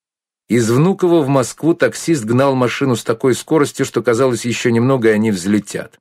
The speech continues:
Дома никого не было, но это понятно. На выходные Людмила Константиновна постоянно уезжала к своей подруге на дачу. Удивляло другое.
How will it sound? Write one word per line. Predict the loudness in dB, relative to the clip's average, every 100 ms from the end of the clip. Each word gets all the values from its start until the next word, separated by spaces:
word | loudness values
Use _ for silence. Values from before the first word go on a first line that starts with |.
| _ _ _ _ _ _
Дома | -2 0 2
никого | 0 2 2
не | 2 0
было, | -4 -10 -14 _ _ _
но | 0
это | 2 0
понятно. | 0 0 -4 -10 -20 -20 _ -20 -8
На | 0 0
выходные | 2 0 2 2 2 0 -2
Людмила | 0 2 2 2
Константиновна | 0 -6 -4 -4 -2 0 0
постоянно | -2 -4 0 2 2 2 0
уезжала | 0 0 2 2 0
к | -4
своей | -4 0 0 0
подруге | -2 -2 0 0
на | 0
дачу. | 0 -4 -6 -14 -16 _ _ _ _ _ _
Удивляло | -4 0 2 2 2 2
другое. | 2 0 -2 -2 -6